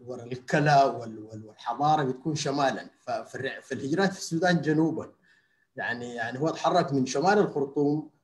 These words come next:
إلى، إلى المنطقة دي في زيارة عادية جدا إلى مدينة هود مدني، في زيارة يعني ل-، ل-، لصوفية، لأهل، ل-، لناس صالحين يعني، لأنه هو كان حافظ القرآن و-، ومهتم جدا بالمسألة دي.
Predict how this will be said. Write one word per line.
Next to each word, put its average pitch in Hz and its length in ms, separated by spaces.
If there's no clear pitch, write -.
إلى، 131 440
إلى 127 180
المنطقة 139 540
دي 170 240
في 139 140
زيارة 147 380
عادية 123 540
جدا - 260
إلى 113 280
مدينة 110 400
هود 113 140
مدني، 151 440
في 123 60
زيارة 151 580
يعني 127 460
ل-، 123 360
ل-، 123 280
لصوفية، 147 560
لأهل، 143 360
ل-، 123 280
لناس 165 280
صالحين 123 500
يعني، 98 280
لأنه 135 240
هو 143 260
كان 139 360
حافظ 143 360
القرآن 123 540
و-، 143 200
ومهتم 123 540
جدا 139 320
بالمسألة 107 440
دي. - 180